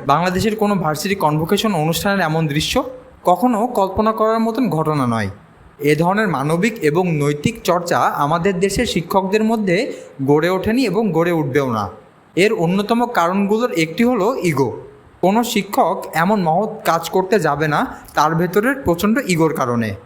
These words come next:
তার মধ্যে সবসময় এই চিন্তা কাজ করে যে, "আমি অধ্যাপক হয়ে কেন শিক্ষার্থীদের মাথায় ছাতা ধরতে যাব?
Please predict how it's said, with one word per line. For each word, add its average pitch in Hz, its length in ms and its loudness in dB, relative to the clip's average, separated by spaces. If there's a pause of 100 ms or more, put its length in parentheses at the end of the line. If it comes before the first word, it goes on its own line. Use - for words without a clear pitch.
(200)
তার 160 180 2
মধ্যে 196 280 2
সবসময় 214 540 0
এই 160 220 0
চিন্তা 226 300 0
কাজ - 260 -6
করে 202 220 2
যে, 143 340 0
"আমি 147 280 2
অধ্যাপক 190 520 0
হয়ে 254 180 0
কেন 196 320 0
শিক্ষার্থীদের 151 640 -2
মাথায় 123 400 0
ছাতা 160 260 0
ধরতে 139 320 0
যাব? 107 280 0